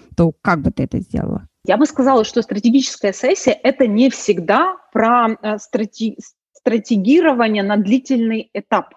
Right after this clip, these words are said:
Speaker 2: ну, типа, на, там, два-три года вперёд. Для меня стратегическая сессия — это про принятие стратегически важных решений в следующем году. Это про фокусы, приоритеты,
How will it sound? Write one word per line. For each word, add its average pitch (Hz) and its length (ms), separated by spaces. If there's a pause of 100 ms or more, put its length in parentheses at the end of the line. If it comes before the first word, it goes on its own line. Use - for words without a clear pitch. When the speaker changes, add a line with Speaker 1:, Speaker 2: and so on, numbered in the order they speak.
(100)
Speaker 2:
ну, 220 140
типа, - 240
на, 175 280
там, - 180 (120)
два-три 202 760
года 196 260
вперёд. 196 340 (140)
Для 190 100
меня 370 160
стратегическая 269 680
сессия — 294 380 (100)
это - 180
про 220 160
принятие 240 680
стратегически 214 760
важных 208 460
решений 202 520
в - 60
следующем 180 460
году. 165 300 (140)
Это 269 440
про 240 360 (120)
фокусы, 262 600 (220)
приоритеты, 277 840